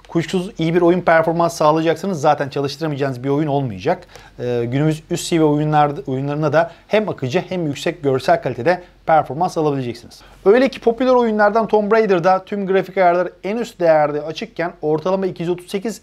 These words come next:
F P S sonuç almayı başaran notebook bir diğer bilinen oyunlardan Total War Three Kingdom'da ise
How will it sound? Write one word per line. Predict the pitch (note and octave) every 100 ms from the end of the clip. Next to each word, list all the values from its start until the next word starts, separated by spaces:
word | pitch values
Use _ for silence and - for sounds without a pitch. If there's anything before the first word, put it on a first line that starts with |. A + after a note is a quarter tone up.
| -
F | D#3+
P | D3+ - F3
S |
sonuç | F3 E3+ G3 F#3+
almayı | E3 D3+ C3
başaran | C3+ C#3+ E3 C#3 B2
notebook | D#3+ F3+ - F3 - - -
bir | D#3+
diğer | G3 G#3 F#3+
bilinen | E3+ F3 F#3
oyunlardan | D3+ D3+ D3+ D3+ D3+ F3+ - _ -
Total | G3+ G3+
War | F#3 F3 F#3 -
Three | G3 A3+
Kingdom'da | G#3 E3 D#3+ F#3
ise | E3 F#3+ F#3+